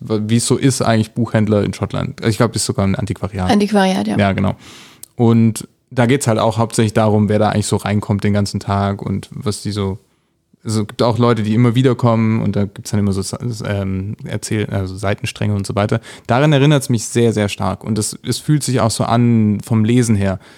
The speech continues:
Speaker 1: Das Tagebuch eines Buchhändlers hat interessanterweise mehr Zug gehabt aus irgendeinem Grund. Vielleicht, weil es tatsächlich auch größere Storys gab, sowas wie ein Buchfestival organisieren oder klappt jetzt diese eine Aktion von dieser einen Person, die da regelmäßig reinkommt und so weiter und so fort.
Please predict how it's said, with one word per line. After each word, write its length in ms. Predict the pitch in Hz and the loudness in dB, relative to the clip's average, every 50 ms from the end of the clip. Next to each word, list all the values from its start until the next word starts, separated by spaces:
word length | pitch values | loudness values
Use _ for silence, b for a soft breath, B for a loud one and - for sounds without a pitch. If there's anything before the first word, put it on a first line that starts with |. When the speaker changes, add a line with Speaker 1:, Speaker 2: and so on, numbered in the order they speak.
| b b b b b b b b b b b _ _ _ _ _ _ | b b b b b b b b b b b _ _ _ _ _ _
Speaker 1:
Das 160 | - 127 110 | -4 -4 -2
Tagebuch 340 | - 131 139 147 156 170 170 | 0 0 0 2 2 2 2
eines 160 | 165 151 135 | 2 2 2
Buchhändlers 480 | - - 175 - 185 180 170 175 160 - | 0 0 0 2 2 2 2 2 2 2
hat 80 | 156 143 | 0 2
interessanterweise 680 | 131 135 131 - 151 143 135 139 131 131 127 117 120 | 2 0 2 2 2 2 2 2 2 2 2 4 4
mehr 240 | 120 117 120 120 113 | 4 4 4 2 0
Zug 280 | - - 131 123 123 | 0 -2 -2 -2 -2
gehabt 340 | - 117 98 95 - - - | -2 -2 -2 -2 -4 -6 -6
aus 140 | - - - | -8 -6 -4
irgendeinem 300 | 101 98 95 95 95 92 | -4 -4 -2 -2 -4 -4
Grund. 340 | - - 92 104 - - - - - _ _ _ - - | -4 -6 -8 -8 -8 -12 -20 -20 -20 _ _ _ -20 -20
Vielleicht, 520 | - - - 110 110 110 113 - - 117 | -10 -4 -2 0 2 2 0 0 -2 0
weil 160 | 113 110 113 | 0 2 2
es 140 | 113 107 - | 2 2 0
tatsächlich 440 | - 117 104 - 117 110 113 104 101 | 0 -2 0 0 0 0 0 0 -2
auch 180 | 101 - - - - - | -2 -4 -4 -8 -14 -8
größere 520 | - - 120 117 110 - 117 110 107 104 101 | -2 0 2 2 2 2 0 2 2 2 2
Storys 400 | - - 110 104 101 101 95 - | 0 0 2 2 2 2 0 0
gab, 280 | 107 104 104 101 - | -2 -2 -2 -2 -4
sowas 340 | - - 98 98 101 - - | -6 -6 -2 -2 -2 -2 -2
wie 200 | 101 101 98 98 | -2 0 0 0
ein 340 | 95 98 110 131 175 117 107 | -2 -2 -6 -6 -8 -10 -10
Buchfestival 600 | - 110 101 - - - 98 - - 101 104 101 | -10 -12 -10 -4 -2 -2 -2 -2 -2 0 2 2
organisieren 800 | 101 98 101 92 98 98 98 90 98 98 95 98 95 95 95 95 | 2 2 0 0 0 0 0 -2 -2 -2 -2 0 0 -2 -2 -2
oder 320 | 98 101 101 98 95 95 95 b b b b b b b b b b b b b - | -4 -4 -4 -4 -4 -6 -8 b b b b b b b b b b b b b -10
klappt 260 | - 113 107 - - | -8 -8 -6 -4 -4
jetzt 220 | 117 107 - - | -4 -4 -4 -6
diese 200 | 123 110 107 107 | -6 -4 -4 -4
eine 240 | 98 110 113 110 110 | -4 -4 -4 -4 -4
Aktion 420 | 110 104 - - - 107 107 107 104 | -6 -8 -8 -8 -6 -6 -6 -6 -6
von 140 | - 107 | -6 -8
dieser 180 | 104 101 104 104 | -8 -6 -8 -8
einen 180 | 107 104 104 98 | -8 -8 -8 -8
Person, 300 | 107 101 98 104 104 98 | -8 -8 -8 -6 -6 -6
die 60 | 101 | -6
da 100 | 101 98 | -8 -8
regelmäßig 440 | 98 98 92 95 95 95 - - - | -8 -8 -10 -10 -10 -10 -12 -12 -12
reinkommt 340 | - 98 - 95 92 - | -12 -12 -12 -12 -14 -14
und 100 | 104 98 | -14 -16
so 120 | - - 110 | -16 -16 -16
weiter 160 | - - - | -18 -18 -18
und 80 | - - | -18 -20
so 60 | - | -20
fort. 200 | - - - | -20 -20 -20